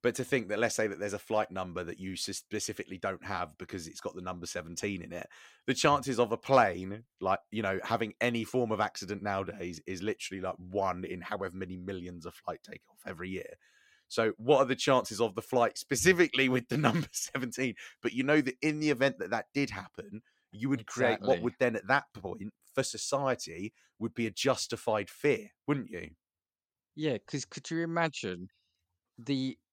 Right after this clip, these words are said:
Speaker 2: anger of, uh, the public would be turned on the airline for doing that rather than saying it's a tragic accident?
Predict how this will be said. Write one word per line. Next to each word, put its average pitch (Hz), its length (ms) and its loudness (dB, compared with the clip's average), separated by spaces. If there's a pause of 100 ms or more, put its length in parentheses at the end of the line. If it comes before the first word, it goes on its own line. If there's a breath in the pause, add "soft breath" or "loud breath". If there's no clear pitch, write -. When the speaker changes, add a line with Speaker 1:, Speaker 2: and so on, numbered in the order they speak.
Speaker 2:
anger 143 460 2
of, 113 140 -2
uh, 113 280 2 (140)
the - 80 -12
public 117 540 -2 (120)
would 110 380 -4
be 127 80 -2
turned 127 380 0
on 117 120 2
the 113 160 0
airline 95 600 0 (260)
for - 80 -10 (100)
doing 156 280 2
that 95 180 0
rather 127 460 4
than 117 180 2
saying 123 480 2
it's - 240 -10
a 113 60 -8
tragic 110 440 -2
accident? 95 640 -4